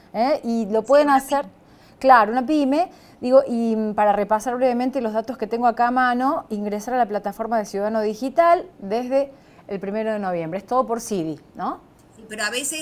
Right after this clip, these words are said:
Speaker 2: este, no tenés el nivel de cidi que te piden, ¿viste?
Speaker 1: Mm.
Speaker 2: Hay, hay que empezar a mirarlo. Por eso recomiendo que hablen con los contadores y vayan viendo si está todo para que el primero de noviembre est-, estar listos para ingresar.
Speaker 1: Bien,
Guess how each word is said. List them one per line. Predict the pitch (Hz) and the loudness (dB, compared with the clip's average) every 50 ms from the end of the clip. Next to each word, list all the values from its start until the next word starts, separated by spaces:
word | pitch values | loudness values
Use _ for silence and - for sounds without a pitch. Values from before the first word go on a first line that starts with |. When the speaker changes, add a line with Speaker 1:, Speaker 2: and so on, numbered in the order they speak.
| 339 | -8
Speaker 2:
este, | 285 240 226 - - 226 226 220 | -8 -10 -10 -10 -12 -12 -12 -10
no | 220 233 233 233 | -10 -10 -10 -10
tenés | 254 247 247 254 254 262 254 262 233 | -10 -10 -10 -10 -10 -10 -10 -12 -12
el | 233 226 214 | -14 -14 -14
nivel | 214 214 208 214 233 233 240 | -14 -12 -12 -12 -12 -12 -10
de | 240 240 247 | -10 -10 -10
cidi | - - 247 240 233 240 | -10 -10 -10 -12 -12 -14
que | - 220 208 | -14 -14 -16
te | 202 214 202 | -16 -16 -20
piden, | 196 - 262 277 277 269 262 240 247 240 240 233 | -18 -14 -12 -10 -8 -8 -8 -8 -8 -10 -10 -12
¿viste? | 226 262 185 180 170 - | -12 -10 -8 -8 -6 -6
Speaker 1:
Mm. | - 202 | -4 -4
Speaker 2:
Hay, | 233 254 285 - - 226 | -4 -6 -6 -8 -10 -10
hay | 247 269 277 | -10 -10 -10
que | - 285 269 | -14 -16 -14
empezar | 269 254 - 226 226 233 - - 254 240 | -14 -14 -14 -14 -14 -14 -12 -10 -10 -10
a | 247 254 | -10 -12
mirarlo. | 247 240 247 247 233 208 190 185 190 180 - | -12 -12 -10 -8 -8 -8 -8 -10 -14 -18 -18
Por | 196 202 | -18 -18
eso | 202 - 226 | -14 -14 -12
recomiendo | 220 226 226 220 220 226 226 233 247 254 277 285 302 302 320 330 330 - - | -12 -10 -12 -12 -10 -12 -12 -10 -10 -10 -12 -12 -12 -12 -12 -12 -12 -16 -16
que | - 202 | -14 -10
hablen | 196 208 233 254 269 277 269 | -10 -10 -10 -10 -14 -14 -14
con | 269 262 | -14 -14
los | 262 247 | -14 -14
contadores | - 247 247 247 254 247 254 254 262 269 277 294 311 | -16 -16 -16 -14 -10 -10 -10 -8 -10 -12 -14 -14 -14
y | 294 269 214 | -16 -14 -12
vayan | 220 220 214 226 226 226 220 | -12 -14 -12 -14 -16 -16 -16
viendo | 226 233 233 240 240 240 262 294 320 - - - - - - - | -14 -14 -14 -14 -14 -14 -14 -14 -14 -18 -20 -20 -20 -20 -16 -14
si | - 220 214 | -10 -10 -10
está | 214 - 254 247 247 - | -8 -6 -6 -6 -6 -6
todo | 285 285 285 277 269 269 277 311 - - - - | -8 -6 -6 -6 -6 -6 -8 -10 -10 -12 -16 -14
para | 208 202 196 190 | -12 -12 -12 -10
que | - 196 | -12 -14
el | 190 | -14
primero | - 190 202 202 202 220 240 254 254 | -12 -12 -12 -12 -10 -8 -8 -6 -6
de | 254 254 | -6 -6
noviembre | 254 247 247 247 247 247 247 254 269 285 330 330 294 - | -6 -8 -8 -8 -8 -8 -8 -8 -8 -10 -10 -12 -12 -14
est-, | - - - _ _ - _ _ | -16 -20 -20 _ _ -20 _ _
estar | - - _ 208 196 214 | -20 -18 _ -14 -12 -12
listos | 220 226 214 - 240 220 214 | -12 -14 -14 -14 -14 -16 -14
para | - 180 180 | -14 -14 -14
ingresar. | 180 180 185 202 240 - - - 269 170 147 - - - - - _ - | -14 -18 -14 -14 -12 -10 -10 -10 -10 -10 -12 -14 -20 -20 -20 -20 _ -8
Speaker 1:
Bien, | 208 214 208 196 180 170 | -2 0 2 2 2 0